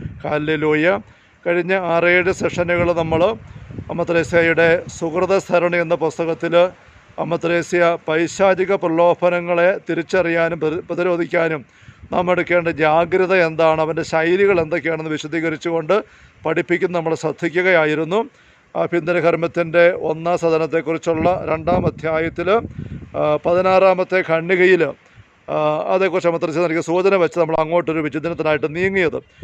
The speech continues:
ഇപ്പോൾ നമ്മൾ വീണ്ടും തിരിച്ചു വരികയാണ് പതിനാറാമത്തെ ഖണ്ഡികയിലേക്ക്. പിശാചിൻ്റെ വേല നിശബ്ദമായ ഒരു അരം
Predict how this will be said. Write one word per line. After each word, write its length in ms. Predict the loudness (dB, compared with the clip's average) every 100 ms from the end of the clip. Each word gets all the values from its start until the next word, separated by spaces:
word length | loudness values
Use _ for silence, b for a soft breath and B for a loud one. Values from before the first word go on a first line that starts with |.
| B B
ഇപ്പോൾ 120 | 0 2
നമ്മൾ 160 | 4 2
വീണ്ടും 200 | 2 0 0
തിരിച്ചു 260 | 0 2
വരികയാണ് 580 | 2 4 2 4 2 2
പതിനാറാമത്തെ 680 | 0 0 2 2 2 0 -2 -4
ഖണ്ഡികയിലേക്ക്. 720 | -4 -2 -2 -2 -2 4 2 2 b b b b -6
പിശാചിൻ്റെ 760 | -4 2 4 4 4 2 4 4
വേല 320 | 6 6 6 6 4 0
നിശബ്ദമായ 960 | -6 -2 -2 0 0 2 4 4 4 4 2 0
ഒരു 160 | 0 0 0
അരം 240 | 0 -2